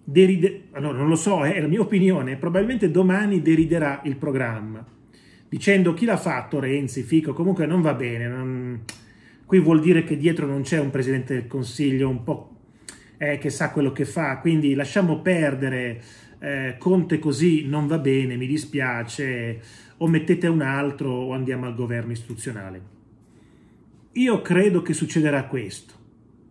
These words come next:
Vedremo, magari, magari mi sbaglio. Infatti l'ala dura di Italia Viva dice: "Potremmo anche continuare a dire di no." E infatti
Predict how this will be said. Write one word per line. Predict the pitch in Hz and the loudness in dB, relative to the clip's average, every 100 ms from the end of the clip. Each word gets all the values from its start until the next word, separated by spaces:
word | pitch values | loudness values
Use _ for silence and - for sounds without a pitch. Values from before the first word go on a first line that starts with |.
| - - | -10 2
Vedremo, | 185 147 107 95 | 4 4 -4 -8
magari, | 123 160 190 165 131 117 - _ | -6 -2 0 0 -2 -6 -14 _
magari | 135 139 143 127 | -10 -4 -2 -4
mi | 120 | -6
sbaglio. | 104 95 98 92 - - - - _ _ - _ _ _ _ - _ _ _ _ _ _ _ _ _ _ _ _ _ - _ _ _ _ | -10 -12 -14 -16 -20 -20 -20 -20 _ _ -20 _ _ _ _ -20 _ _ _ _ _ _ _ _ _ _ _ _ _ -20 _ _ _ _
Infatti | - 226 175 190 - 156 143 127 - | 0 2 2 0 -2 -2 -2 -4 -4
l'ala | 151 196 180 147 131 - | 0 2 2 0 -2 -8
dura | - 151 233 196 147 | -4 2 6 6 4
di | 156 | 2
Italia | 170 165 185 | 0 2 2
Viva | 190 262 247 156 139 143 - - | 2 0 0 -4 -6 -10 -18 -18
dice: | - 185 190 | -4 -2 0
"Potremmo | 208 208 269 233 | 0 -2 0 0
anche | 240 311 277 | 0 -2 -2
continuare | - 220 233 247 294 285 | -2 -2 0 -2 -2 -2
a | 254 | -2
dire | 180 165 175 185 - - | 0 0 0 -4 -10 -8
di | 180 202 | 0 2
no." | 131 117 - - - _ _ - - - _ _ - | 2 -4 -14 -20 -20 _ _ -20 -20 -20 _ _ -2
E | |
infatti | 196 175 - - - | 0 0 -4 -14 -20